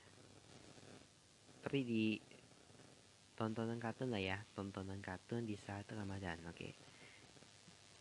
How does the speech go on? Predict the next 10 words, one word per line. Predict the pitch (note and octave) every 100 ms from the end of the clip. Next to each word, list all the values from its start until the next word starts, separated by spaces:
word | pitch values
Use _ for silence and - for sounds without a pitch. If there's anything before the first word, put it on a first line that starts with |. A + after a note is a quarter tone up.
| - - - - - - -
Kita | G2+ G2
cari | G2+ G2
dulu. | G2+ F#2+ F2 F2 - G2 G2 G2 - - - -
Tontonan | G#2 G2+ G#2+ A2+ C3 C#3+ D3+ D3+
kartun | C3 - B2 A#2
di | G#2+ G2
saat | - A2 A2+ -
bulan | G#2 G2+ G2+ G#2 G#2+ F#2+
Ramadan. | F#2 F2+ F2+ A1+ G#1 - - - - - - - - - - - - - - - - - - - A#2 - - - - - - - - - G2 G#2
Nah. | A2+ A#2+ A2 F2+